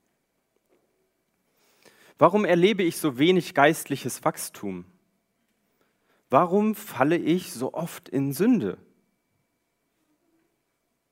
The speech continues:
Ich habe diese Predigt überschrieben mit "Ans Ziel kommen". Und heute und nächsten Sonntag,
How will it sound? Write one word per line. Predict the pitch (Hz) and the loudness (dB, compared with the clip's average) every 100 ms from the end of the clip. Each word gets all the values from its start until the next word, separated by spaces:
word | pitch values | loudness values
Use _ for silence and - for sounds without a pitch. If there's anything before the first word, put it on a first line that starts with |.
| _ _ _ _ _ _ _ _ _ _ _ _ _ _ | _ _ _ _ _ _ _ _ _ _ _ _ _ _
Ich | - | 2
habe | 190 | 2
diese | 185 165 | 2 -4
Predigt | 143 - 180 214 202 - | -6 -2 -2 0 -4 -6
überschrieben | 147 147 - - 202 165 147 | -2 -2 -2 -6 -6 -2 0
mit | 135 160 - - _ _ _ _ | 2 0 -4 -20 _ _ _ _
"Ans | 143 139 - - | 2 2 -2 -4
Ziel | 202 220 208 | 0 0 0
kommen". | - 127 110 98 92 - _ _ _ _ _ _ _ _ _ _ _ _ _ _ _ _ - - | -2 -2 -2 -4 -10 -18 _ _ _ _ _ _ _ _ _ _ _ _ _ _ _ _ -20 -6
Und | 143 - | -4 2
heute | 156 214 240 269 302 285 _ _ _ _ | 4 4 2 -4 -4 -6 _ _ _ _
und | 156 170 - - _ | 2 2 -2 -20 _
nächsten | 147 247 - 139 | 2 2 2 -2
Sonntag, | 117 127 131 180 269 | 2 2 2 2 0